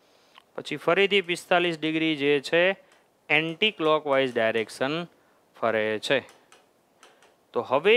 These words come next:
જે છે તેનો ચહેરો કઈ દિશામાં હશે?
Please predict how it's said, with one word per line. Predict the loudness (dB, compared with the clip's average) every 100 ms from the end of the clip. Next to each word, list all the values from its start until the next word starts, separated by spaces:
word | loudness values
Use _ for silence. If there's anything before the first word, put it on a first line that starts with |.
| 2
જે | 0 -2
છે | -2 -4 -2
તેનો | -2 -2 -2
ચહેરો | -6 -4 -2 -2 -2 -2 -4 0
કઈ | 2 2
દિશામાં | 0 -6 -4 -4 -4 -2 0 4 4 2 -8 -10 -4
હશે? | -4 -6